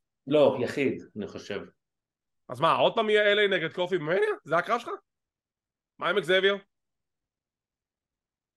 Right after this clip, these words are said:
Speaker 1: <laughs> לא יודע.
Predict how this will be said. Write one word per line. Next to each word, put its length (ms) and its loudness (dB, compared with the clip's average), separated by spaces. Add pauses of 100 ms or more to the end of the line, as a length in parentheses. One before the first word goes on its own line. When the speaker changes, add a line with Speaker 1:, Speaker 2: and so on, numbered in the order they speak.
(1900)
Speaker 1:
<laughs> 480 -10
לא 60 2
יודע. 380 -2